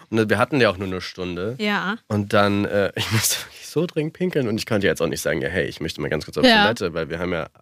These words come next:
Speaker 1: wirklich abgesteckte Drehzeiten gehabt, ne?
Speaker 2: Mhm.
Speaker 3: Bitte verlieb dich dann in so einem Setting.
Speaker 1: <laughs> Ja, das halt, ja gut, ne? Das wäre ja, glaub ich, eh nicht so zur Option gestanden. Bei, hm, naja. <laughs> Ähm,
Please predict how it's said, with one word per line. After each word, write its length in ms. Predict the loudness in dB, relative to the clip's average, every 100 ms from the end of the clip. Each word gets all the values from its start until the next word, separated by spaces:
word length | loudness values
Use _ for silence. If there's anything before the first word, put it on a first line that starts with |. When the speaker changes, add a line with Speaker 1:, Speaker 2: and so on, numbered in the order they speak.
| -12
Speaker 1:
wirklich 260 | -10 -6
abgesteckte 460 | -6 -6 -8 -6 -6
Drehzeiten 480 | -6 -6 -4 -2 0
gehabt, 260 | 2 2
ne? 160 | 2 2
Speaker 2:
Mhm. 520 | 2 -2 -2 -4 -6 -2
Speaker 3:
Bitte 160 | 2 4
verlieb 360 | 6 6 4
dich 180 | 2 -2
dann 180 | 0 2
in 160 | 4 4
so 80 |
einem 340 | 2 2 2 2
Setting. 460 | 2 0 4 6
Speaker 1:
<laughs> 40 | 8
Ja, 80 | 8 8 4 2
das 240 | -4 -4 2
halt, 280 | 0 0 -8 -8 -8 -8 -8 -8 -8
ja 200 | 0 2
gut, 320 | 2 -2 -2 2
ne? 260 | 6 6
Das 240 | 4 0 2
wäre 140 | 2
ja, 80 | 2
glaub 260 | 2 0
ich, 120 | 0 -2
eh 100 | 0
nicht 160 | 0
so 100 | -2
zur 220 | -4 -2
Option 320 | -2 -4 -8 -6
gestanden. 400 | -6 -6 -6 -4
Bei, 240 | -4 -4 -6
hm, 200 | -6 -6 -6 -4
naja. 240 | 0 0 -2
<laughs> 760 | _ -6 -4 -4 0 0 6
Ähm, 680 | 8 8 8 4 2 2 2